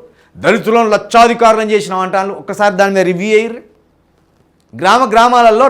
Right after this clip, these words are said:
రైతు బంధు, రైతు, ఆ, దళిత బంధు ఎవరికైతే పోయిందో దాంట్లో ఒక్కడన్నా బాగుపడ్డోడు ఉంటే చూపిర్రు, ఒక్క దళితుడన్నా బాగుపడ్డోడు ఉంటే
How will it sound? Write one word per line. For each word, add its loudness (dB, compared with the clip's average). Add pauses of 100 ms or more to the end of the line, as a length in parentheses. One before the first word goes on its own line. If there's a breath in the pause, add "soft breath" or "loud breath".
రైతు -2
బంధు, 0 (160)
రైతు, 0 (120)
ఆ, 0 (400 loud breath)
దళిత 2 (100)
బంధు 2
ఎవరికైతే 0
పోయిందో 0 (520 soft breath)
దాంట్లో 2 (100)
ఒక్కడన్నా 2
బాగుపడ్డోడు 4
ఉంటే 0
చూపిర్రు, -8 (720)
ఒక్క 0
దళితుడన్నా 2
బాగుపడ్డోడు 0
ఉంటే -8